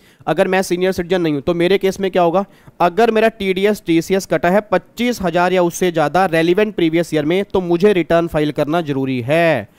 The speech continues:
आप समझ सकते हो भाई साहब, गवर्नमेंट कह रही है, "इधर आ, ओए, ओए, इधर आ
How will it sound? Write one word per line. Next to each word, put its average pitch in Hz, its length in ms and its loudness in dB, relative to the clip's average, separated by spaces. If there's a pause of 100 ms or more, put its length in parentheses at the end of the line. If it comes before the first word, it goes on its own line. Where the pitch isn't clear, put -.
(400)
आप 135 160 -4
समझ 151 360 -4
सकते 151 300 -6
हो 190 60 -2
भाई 139 300 -2
साहब, 165 300 -2
गवर्नमेंट 147 520 0
कह 143 180 0
रही 151 120 0
है, 190 160 2 (260)
"इधर 160 200 2
आ, 233 60 6
ओए, 294 160 8 (460)
ओए, 277 280 6 (380)
इधर 180 180 0
आ 175 40 0